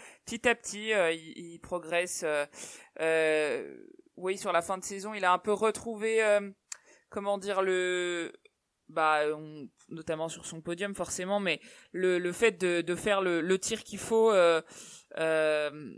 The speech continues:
au bon moment, parce que c'est vrai que y a, ça, ça, ça, c'est un petit peu péché aussi des fois, ce, ce dernier debout, euh, où il part à la faute alors qu'il a des opportunités, ou, enfin voilà, il, mais oui, c'est, c'est vraiment un, un,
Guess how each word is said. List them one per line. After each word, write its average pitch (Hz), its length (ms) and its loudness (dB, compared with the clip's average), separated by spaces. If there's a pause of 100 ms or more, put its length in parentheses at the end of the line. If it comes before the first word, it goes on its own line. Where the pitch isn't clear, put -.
(540)
au 190 100 2
bon 196 160 -6
moment, 196 340 4
parce 214 220 0
que 202 140 -4
c'est 202 140 -4
vrai 240 120 -2
que 240 140 -6
y 185 180 -6
a, 175 60 -6
ça, 185 180 -8
ça, 220 160 -6
ça, 262 180 -4
c'est 254 160 -6
un 214 100 -4
petit 214 140 -12
peu 240 140 -8
péché 247 320 -6
aussi 208 320 -8
des 180 160 -4
fois, 208 240 -4
ce, 196 240 -4
ce 175 180 -8
dernier 180 400 -2
debout, 196 600 -4
euh, 170 280 4 (500)
où 190 160 -2
il 185 100 -6
part 185 240 0
à 180 80 4
la 175 140 4
faute 220 400 0
alors 175 260 0
qu'il 170 400 -6
a 170 60 -2
des 170 180 -10
opportunités, 190 840 -10
ou, 175 240 -10 (1080)
enfin 185 160 6
voilà, 170 260 8
il, 156 180 -2
mais 190 540 0 (240)
oui, 208 220 -8
c'est, 180 520 -2
c'est - 380 -8
vraiment 185 380 -2
un, 160 160 0
un, 156 300 -6